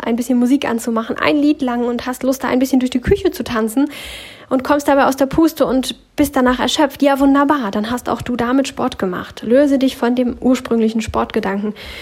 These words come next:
das muss es gar nicht sein. Und ich kann dir sehr ans Herz legen, doch mal diese andere Yoga-Form auszuprobieren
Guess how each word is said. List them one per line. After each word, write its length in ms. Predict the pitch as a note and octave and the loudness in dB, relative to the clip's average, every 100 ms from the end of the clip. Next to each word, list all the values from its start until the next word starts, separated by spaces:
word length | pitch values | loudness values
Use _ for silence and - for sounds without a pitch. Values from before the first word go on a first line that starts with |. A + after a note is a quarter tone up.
| - - | -16 -8
das 160 | G#3 | -4
muss 200 | G#3+ G#3+ | 0 0
es 140 | G3+ - | 0 -6
gar 160 | - | -10
nicht 200 | - G#3+ | -8 -10
sein. 280 | - C4 B3 - - - | -12 -12 -12 -14 -16 0
Und 180 | C#4 C4+ | 0 2
ich 100 | C4 | 0
kann 160 | C4+ | 4
dir 160 | C4 A#3+ | 4 4
sehr 200 | A#3 C4+ | 2 2
ans 220 | C4 - | 0 0
Herz 300 | A#3+ B3 - | -2 -2 0
legen, 380 | A#3 A#3 A#3+ A#3 - - - - - | 2 4 2 0 -6 -16 -16 -16 -2
doch 260 | A3+ - | -2 0
mal 300 | A#3+ G#3+ G#3+ | 0 0 0
diese 260 | A3 A3 - | 0 -2 -2
andere 560 | A3 B3+ B3+ A3 A#3 A3+ | 2 4 4 4 2 2
Yoga-Form 1300 | G3+ G3+ A#3+ C4 G3 G3 - F#3+ F#3+ G#3 A3 B3+ | 0 2 2 2 -2 -6 -6 -4 -2 -2 -2 -4
auszuprobieren 1080 | - G3+ - - G#3 - - G3 G3+ A#3 | -6 -8 -8 -12 -12 -8 -4 -2 -2 -4